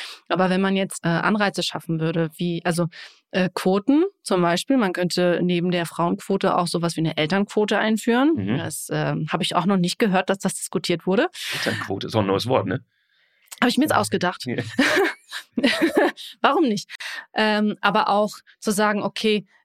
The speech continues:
Speaker 1: äh, Firmen, die Eltern einstellen, ähm, bekommen, äh, Zuschüsse zum Beispiel, äh, ne, von staatlicher Seite oder kommunaler Seite oder sowas, ne? Oder dass
Speaker 2: Ja.
Speaker 1: die Kommunen, die, äh, ganz großen Firmen, es ist ja eigentlich, keine Ahnung, also jede Kommune wird ja wissen,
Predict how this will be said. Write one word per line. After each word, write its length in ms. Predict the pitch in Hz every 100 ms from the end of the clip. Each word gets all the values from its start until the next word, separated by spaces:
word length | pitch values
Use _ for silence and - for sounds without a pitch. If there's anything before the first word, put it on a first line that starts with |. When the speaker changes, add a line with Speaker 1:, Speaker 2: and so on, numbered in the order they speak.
| -
Speaker 1:
äh, 200 | 196 190
Firmen, 480 | - 214 220 220
die 320 | 185 208 208 -
Eltern 280 | 196 214
einstellen, 800 | 190 175 185 - 170 175 170 156 -
ähm, 340 | - 170 170 170
bekommen, 520 | 170 - 175 175 175
äh, 100 | 170
Zuschüsse 560 | - 220 160 160 - 156 151
zum 160 | 170
Beispiel, 480 | 160 156 - - 156 151 -
äh, 160 | - 160 185 202
ne, 80 | 226
von 140 | 233
staatlicher 460 | - 202 208 185 175
Seite 220 | 185 175
oder 120 | 196
kommunaler 500 | 240 226 208 208 202
Seite 300 | 185 170 -
oder 200 | 170 165
sowas, 280 | 165 165 165
ne? 80 | 208
Oder 120 | 208
dass 120 | 196
Speaker 2:
Ja. 100 | -
Speaker 1:
die 60 | 196
Kommunen, 560 | 226 214 226 269 233
die, 240 | 214 202 -
äh, 100 | 190
ganz 220 | 214 214
großen 320 | 208 226 226
Firmen, 400 | 202 196 196 202
es 100 | 175
ist 120 | 147
ja 100 | 165
eigentlich, 400 | 143 160 160 156
keine 240 | - 156 151
Ahnung, 220 | 156 147
also 100 | 156
jede 180 | 170 165
Kommune 440 | - 175 175 175
wird 120 | 160
ja 120 | 165 165
wissen, 320 | 160 175